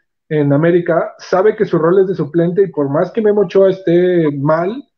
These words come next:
salvo que sea una lesión que le impida jugar,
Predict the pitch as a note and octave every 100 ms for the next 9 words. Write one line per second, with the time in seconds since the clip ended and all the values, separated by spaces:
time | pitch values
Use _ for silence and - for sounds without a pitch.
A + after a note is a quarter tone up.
0 | _ _ _ _ _ D#3+ D3 C#3+ D3 C#3
1 | F3 A3+ G#3+ D3+ C#3+ F#3 F#3 E3 C3+ C3+
2 | C#3 F3 F#3+ D3+ C#3 D#3 G#3+ -